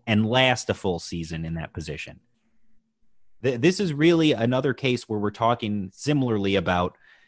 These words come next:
i-, if you wanna go on guys who you may be more familiar with, you, you know, strictly play redraft, you're not familiar with the rookies. This is a great comparison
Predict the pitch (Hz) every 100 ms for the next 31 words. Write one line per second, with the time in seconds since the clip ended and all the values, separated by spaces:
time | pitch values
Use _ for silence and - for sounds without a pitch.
0 | _ - - 127 - 131 147 180 160 151
1 | 156 135 127 127 113 110 113 120 120 -
2 | 117 107 110 110 117 117 113 107 104 104
3 | 95 104 104 98 101 101 - _ _ _
4 | _ _ _ - 104 98 - 101 92 -
5 | 147 139 135 - 120 117 127 117 123 120
6 | - 107 113 107 120 113 113 104 98 92
7 | 101 95 95 90 - _ _ _ 147 175
8 | 202 156 113 92 101 92 135 156 - 131
9 | 110 131 120 107 - 95